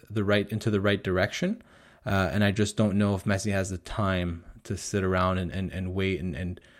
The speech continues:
work through this. So I, I also, I'm gonna side with Seti here and think he's, he's on his way out this summer. Also with, with the debt that, uh,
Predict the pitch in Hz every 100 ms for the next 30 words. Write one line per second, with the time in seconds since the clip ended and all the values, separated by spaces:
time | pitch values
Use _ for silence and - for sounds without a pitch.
0 | _ 107 107 104 - - 85 95 87 69
1 | - 107 92 76 95 123 117 110 - 107
2 | 98 107 107 98 107 101 95 - 98 92
3 | 90 92 87 87 85 87 - 95 90 92
4 | - 95 101 90 85 90 82 82 76 90
5 | - 95 95 113 - _ _ _ - 92
6 | - 98 92 85 95 92 92 - 95 95
7 | 101 90 - - 98 90 87